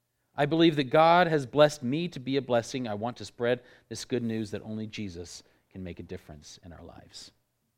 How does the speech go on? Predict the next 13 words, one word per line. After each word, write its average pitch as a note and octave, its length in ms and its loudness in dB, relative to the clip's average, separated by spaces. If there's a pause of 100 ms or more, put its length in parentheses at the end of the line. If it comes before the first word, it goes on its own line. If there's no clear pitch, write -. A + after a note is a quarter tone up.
(1600)
Wow. A#2+ 320 4 (3500)
The C3+ 80 -10
fact G#3 380 6
is, D3+ 500 4 (1000)
grace D3 640 0 (360)
changes F2+ 440 -10
us. - 360 -14 (3750)
Now, B2+ 140 0
again, C3+ 300 2
oftentimes D3 640 2
it's B2 140 -8
not C#3+ 180 4
an, C3+ 120 -2